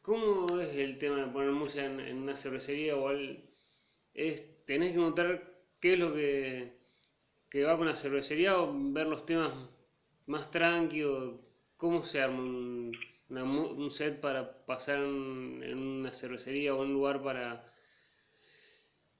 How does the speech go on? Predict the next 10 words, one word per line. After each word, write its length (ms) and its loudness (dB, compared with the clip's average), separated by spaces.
con 160 0
un 80 4
ambiente 420 4
distinto, 680 4
o 300 -2
que 100 -2
vos 220 2
creés 400 0
distinto 520 2
al 320 -2